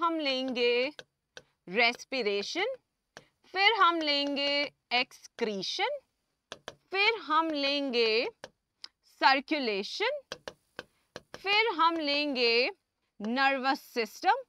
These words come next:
बेटा जल्दी जल्दी नोट्स बनाओ जैसे मैम बना रही है। नर्वस सिस्टम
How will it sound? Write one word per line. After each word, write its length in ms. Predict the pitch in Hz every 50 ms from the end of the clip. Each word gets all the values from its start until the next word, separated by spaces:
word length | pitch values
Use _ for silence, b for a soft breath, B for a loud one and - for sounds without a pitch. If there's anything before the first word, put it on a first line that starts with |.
| _ _ - -
बेटा 140 | 269 311 466
जल्दी 280 | 466 339 339 359 403 392
जल्दी 220 | 415 403 392 415
नोट्स 280 | 381 359 381 392 - 370
बनाओ 200 | 349 349 403 453
जैसे 220 | 427 427 427 453
मैम 280 | 403 359 330 339 359 359
बना 200 | 349 349 320 285
रही 140 | 269 254 233
है। 120 | 202 165 - b b b b b b
नर्वस 580 | 214 240 254 277 277 294 320 285 320 311 339 -
सिस्टम 720 | - - 294 277 285 - - - 330 339 370 415 523